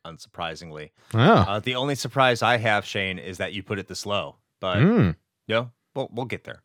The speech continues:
Speaker 1: We'll get
Speaker 2: Yeah,
Speaker 1: there.
Speaker 2: yeah.
Speaker 1: My number four is Super Mario World.
Speaker 2: Oh, huh.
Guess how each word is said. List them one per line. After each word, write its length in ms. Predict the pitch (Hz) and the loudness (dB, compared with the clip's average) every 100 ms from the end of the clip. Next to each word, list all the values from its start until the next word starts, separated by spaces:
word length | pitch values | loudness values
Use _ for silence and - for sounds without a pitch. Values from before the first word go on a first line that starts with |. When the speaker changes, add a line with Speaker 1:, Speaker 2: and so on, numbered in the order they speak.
| _ | _
Speaker 1:
We'll 100 | 92 | -6
get 100 | 90 | -2
Speaker 2:
Yeah, 180 | 95 87 - _ - | -2 -2 -6 _ -16
Speaker 1:
there. 100 | 85 | -12
Speaker 2:
yeah. 120 | 95 90 _ _ _ _ - | -10 -12 _ _ _ _ -4
Speaker 1:
My 240 | 113 190 | 2 4
number 240 | 226 143 117 | 4 0 0
four 540 | 117 98 87 143 170 _ _ _ _ _ _ _ _ _ - | 0 0 0 -2 -4 _ _ _ _ _ _ _ _ _ -6
is 160 | 151 - | -4 -2
Super 300 | 120 - 120 | -4 -4 0
Mario 400 | 139 175 117 87 | 2 4 2 -4
World. 420 | 80 67 64 - _ _ _ 180 | -8 -12 -14 -20 _ _ _ -2
Speaker 2:
Oh, 220 | 214 110 | 2 2
huh. 320 | - 170 | 2 4